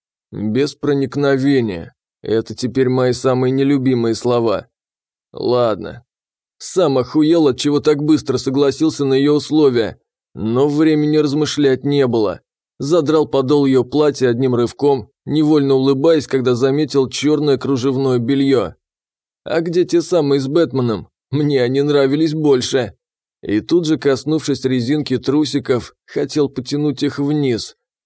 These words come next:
но Юля остановила, молча. Схватилась за мои запястья и посмотрела в глаза,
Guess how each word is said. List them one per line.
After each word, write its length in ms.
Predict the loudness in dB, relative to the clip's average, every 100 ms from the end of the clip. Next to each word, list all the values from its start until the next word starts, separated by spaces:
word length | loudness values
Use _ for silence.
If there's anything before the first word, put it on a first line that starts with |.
| -14
но 300 | -6 -2 0
Юля 400 | 2 2 2 0
остановила, 880 | -2 -4 0 0 2 2 2 -4 -12 _ _ -10
молча. 720 | -4 0 0 0 -4 -8 -10 _ _ _
Схватилась 680 | -12 -4 0 0 2 2 2
за 100 | 0
мои 220 | -2 0
запястья 640 | 0 -2 0 0 0 -2 -2
и 40 |
посмотрела 720 | -2 -4 -4 -4 0 0 0
в 60 | -2
глаза, 640 | 0 0 0 -2 -4 -4